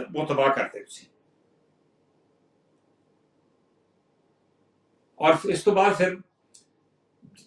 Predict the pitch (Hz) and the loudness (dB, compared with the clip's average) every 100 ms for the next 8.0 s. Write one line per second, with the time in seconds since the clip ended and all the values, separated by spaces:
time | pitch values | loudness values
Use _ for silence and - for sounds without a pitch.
0 | - - - 135 160 - 135 170 196 202 | -20 -14 -6 -4 -4 -2 6 8 10 10
1 | 165 127 - _ _ _ _ _ _ 151 | 8 2 -2 _ _ _ _ _ _ -2
2 | 185 190 151 151 - 175 196 - 131 131 | -2 0 2 0 0 -2 0 0 0 0
3 | 165 185 180 135 165 170 156 160 156 185 | -2 -2 -4 -2 0 0 2 0 0 -2
4 | 196 196 190 196 208 196 196 170 139 160 | 0 -2 -2 -4 -2 -2 -4 -8 -4 -4
5 | - 208 - 233 226 156 135 127 _ _ | 0 0 0 -2 -2 -2 -6 -10 _ _
6 | _ _ - 185 160 180 208 233 214 165 | _ _ -8 0 2 4 4 6 6 4
7 | 139 - 175 220 240 214 165 - 117 | 0 0 2 2 2 -2 -2 -4 -8